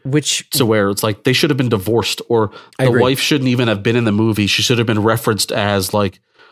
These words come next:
Speaker 2: "Oh, my wife left me after I got disgraced because she thought I was a bad guy," or whatever the, whatever the case may be.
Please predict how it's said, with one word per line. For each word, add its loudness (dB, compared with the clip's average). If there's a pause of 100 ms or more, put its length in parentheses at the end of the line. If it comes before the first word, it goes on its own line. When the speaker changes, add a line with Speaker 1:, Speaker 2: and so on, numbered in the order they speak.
(120)
Speaker 2:
"Oh, 2
my 0
wife 2
left 0
me 2
after 0
I 0
got -2
disgraced -2
because -4
she -2
thought 0
I 0
was -2
a -2
bad -2
guy," 2
or 2
whatever 0
the, -2
whatever -2
the -6
case -6
may -6
be. -12